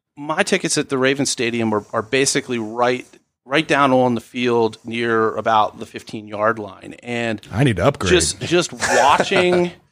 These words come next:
Speaker 2: <laughs>
Speaker 1: what was happening from a player in Hollywood Brown, stuff that you would not have seen on T V because they, they cut when they need to cut in and everything like that.
Speaker 2: Right.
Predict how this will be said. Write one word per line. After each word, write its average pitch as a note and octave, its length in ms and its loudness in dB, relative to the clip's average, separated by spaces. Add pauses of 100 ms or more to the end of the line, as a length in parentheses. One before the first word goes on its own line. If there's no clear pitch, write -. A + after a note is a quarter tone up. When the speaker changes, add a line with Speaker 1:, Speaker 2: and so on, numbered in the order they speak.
(140)
Speaker 2:
<laughs> - 340 -20
Speaker 1:
what D3+ 200 -2
was D#3+ 140 0
happening G#2+ 800 -2 (100)
from B2 300 -2
a A2+ 100 2
player C#3+ 580 0
in B2+ 200 -2
Hollywood B2 580 0
Brown, A2 400 -2
stuff - 220 -2
that - 160 -6
you D3 80 -4
would C3 120 -4
not C#3 140 0
have E3+ 80 -2
seen D#3 220 2
on C#3 120 4
T C#3 240 -8
V C3+ 260 -4
because A#2+ 280 -8
they, A2 160 -2
they A2 220 -4
cut - 240 -2
when A#2+ 120 -2
they A2+ 120 0
need A2+ 140 -6
to - 40 -20
cut A#2 240 -4
in A2 140 0
and G#2 100 -2
everything G#2 340 -6
like G2 240 -10
that. D3+ 340 2 (100)
Speaker 2:
Right. A2 220 4